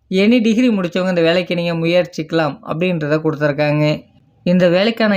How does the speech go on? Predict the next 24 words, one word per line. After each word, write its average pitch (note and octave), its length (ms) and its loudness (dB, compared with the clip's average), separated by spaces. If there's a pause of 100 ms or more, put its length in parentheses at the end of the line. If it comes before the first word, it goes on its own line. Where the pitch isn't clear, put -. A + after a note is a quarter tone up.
எக்ஸ்பீரியன்ஸை A3 800 0
பொறுத்த E3 300 -4
வரைக்கும் E3 360 0
ஃப்ரெஷர்ல F#3 520 0
இருந்து F3+ 180 0
அதிகபட்சமா F3+ 720 -2
இரண்டு G3+ 400 2
வருடம் F#3 320 2
வரைக்கும் E3+ 280 -4
எக்ஸ்பீரியன்ஸ் F#3 680 -2
இருக்கவங்க D#3+ 360 -4
இந்த D#3+ 100 0
வேலைக்கு E3 300 0
நீங்க E3+ 200 -4
முயற்சிக்கலாம் D#3+ 800 -2 (120)
அப்படின்றத D#3+ 580 -2
கொடுத்துருக்காங்க. D3 600 -2 (840)
இந்த F#3 80 2
வேலைக்கான A3 440 2
சம்பளம் G3 500 0
எப்படி E3 200 0
இருக்கும் D3+ 380 -2
அப்படின்றத F3 560 0
பார்த்தீங்கன்னா, D3+ 440 0